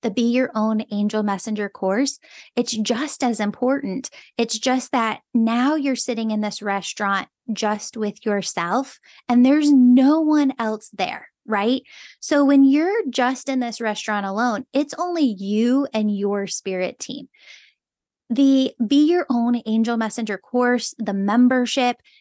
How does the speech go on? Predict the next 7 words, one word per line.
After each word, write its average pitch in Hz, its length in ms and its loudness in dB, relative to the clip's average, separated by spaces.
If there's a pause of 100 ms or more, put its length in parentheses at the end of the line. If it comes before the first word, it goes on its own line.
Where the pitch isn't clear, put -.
(140)
it 262 260 0 (120)
all 294 400 2
gives 240 420 -4
you 247 300 -2
access 233 800 -6 (180)
to 254 140 -4
hear 269 640 0